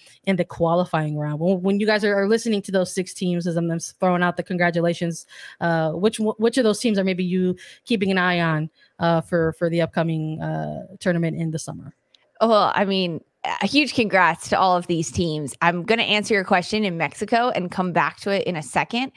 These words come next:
Speaker 2: because as you mentioned, Sandra, this is huge that all of these teams could even compete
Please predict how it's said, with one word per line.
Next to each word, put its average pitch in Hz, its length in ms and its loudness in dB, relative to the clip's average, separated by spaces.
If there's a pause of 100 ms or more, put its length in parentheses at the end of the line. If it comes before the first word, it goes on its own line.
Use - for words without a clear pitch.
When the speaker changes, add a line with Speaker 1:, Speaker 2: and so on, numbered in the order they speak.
(300)
Speaker 2:
because 202 640 0
as 226 200 2
you 320 100 -4
mentioned, 214 380 -2
Sandra, 170 300 -2
this 202 260 -2
is - 140 -6
huge 202 400 -2
that 175 140 2
all 170 140 2
of 190 100 -4
these 208 200 -4
teams 185 300 -4
could 180 140 -4
even 175 240 -4
compete 151 500 -8